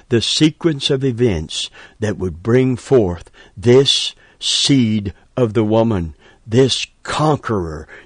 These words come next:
Jesus Christ. He wanted the sins to reach heaven of this people through which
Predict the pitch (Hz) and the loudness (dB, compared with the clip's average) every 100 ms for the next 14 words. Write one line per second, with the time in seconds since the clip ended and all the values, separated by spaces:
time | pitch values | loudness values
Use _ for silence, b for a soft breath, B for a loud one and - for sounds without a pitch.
0 | _ 98 123 113 98 104 - - - - | _ 0 0 0 -2 -6 -6 -12 -14 -4
1 | 135 117 92 - - 139 123 151 165 143 | -2 -2 -4 -6 -4 -2 0 2 0 -2
2 | 143 - - 180 185 170 143 - B - | -6 -4 -2 2 4 4 -2 -4 B -2
3 | 160 156 170 151 - 151 180 165 113 85 | 0 2 0 0 -4 0 2 2 -2 -4
4 | B B B - 151 127 107 160 - - | B B B 0 2 2 0 0 0 -2
5 | 180 180 - 143 135 156 165 135 139 185 | -2 -2 2 2 2 2 2 2 4 2
6 | - - - | 2 -6 -8